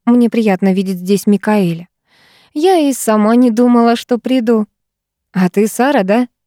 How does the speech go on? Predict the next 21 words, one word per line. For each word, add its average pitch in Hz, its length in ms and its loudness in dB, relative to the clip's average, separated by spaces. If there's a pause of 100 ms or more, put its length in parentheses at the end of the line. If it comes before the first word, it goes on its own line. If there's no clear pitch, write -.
(280)
Парень 180 320 0
жмет 175 280 0
ей 175 180 -6
руку. 196 320 -6 (840)
«Ух 381 220 -2
ты», 190 380 -2 (540)
говорит 175 480 -2
она. 170 240 -4 (880)
Таким 302 360 0
тоном, 392 480 2
что - 240 -2
никогда 220 500 0
не 262 140 2
поймешь, 226 560 -2
что 233 520 0
он 208 200 2
значит. - 560 -8 (360)
Мы 196 200 2
болтаем, 214 640 0
танцуем 269 520 -2
втроем, 254 540 0